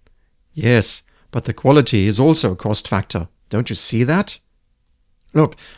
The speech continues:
I have done, done an estimation of the production cost, and if we increase the production time, w-, with your parameters, the production cost will increase by one percent. That is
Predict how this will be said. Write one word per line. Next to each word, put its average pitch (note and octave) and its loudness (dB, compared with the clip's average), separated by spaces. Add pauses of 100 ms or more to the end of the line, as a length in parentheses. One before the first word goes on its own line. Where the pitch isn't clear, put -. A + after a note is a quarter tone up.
(100)
I C3+ -2
have D3 0
done, C3 2
done C3+ -2
an D#3 2
estimation C3+ 2
of G2+ -2
the F#2+ -6 (260)
production A2+ 0
cost, - -2 (360)
and A#2+ 0 (140)
if C3+ -6
we A3 -2
increase D3 0
the - -10
production G#2+ -2
time, C3+ 2 (540)
w-, B2 -2
with B2 2
your B2+ 6
parameters, B2 2
the A2 -6
production B2 -2
cost A#2 0
will B2 -2
increase A#2 0
by F#2+ -8
one E3+ -2
percent. C#3 0 (640)
That F3+ 0
is B2+ -4